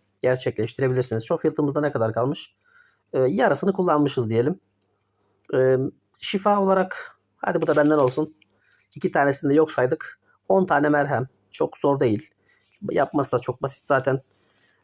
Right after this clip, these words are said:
E, çok da dediğim gibi zor bir, e, görev değil. Sadece, e, dikkat etmeniz gereken kartalları kullanarak arada bir ister istemez şartelleri açmak için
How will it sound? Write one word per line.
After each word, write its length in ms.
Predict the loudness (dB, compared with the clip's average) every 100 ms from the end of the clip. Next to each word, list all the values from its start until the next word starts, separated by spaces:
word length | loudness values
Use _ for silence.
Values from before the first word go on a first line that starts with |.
| -4
E, 260 | 0 0 0
çok 260 | -2 -2
da 60 | -2
dediğim 240 | 2 4
gibi 260 | 4 0 -2 -8
zor 280 | 0 2 4
bir, 360 | 0 -2 -10 _ _ _ _ _ _ _ _ _ _ -20 _ 0
e, 260 | 2 4
görev 380 | 4 4 4 4
değil. 360 | 4 4 -2 -14 _ _ _ _ _ _ _
Sadece, 560 | -6 0 2 2 2 0 0
e, 200 | 2 2
dikkat 260 | 0 -2 -2
etmeniz 340 | 0 0 2
gereken 440 | 2 2 0 -2 _ _ _ _ -20 _ -6
kartalları 560 | -2 0 2 2 0
kullanarak 640 | 0 2 4 2 0 -8 -20 _ _ _ _ _ _ _ _ -2
arada 340 | 2 2 2
bir 180 | 0 0
ister 280 | -6 -2 -2
istemez 380 | 0 0 0 0
şartelleri 440 | -2 0 0 2
açmak 340 | 0 -2 -6
için 280 | -6 -8 -8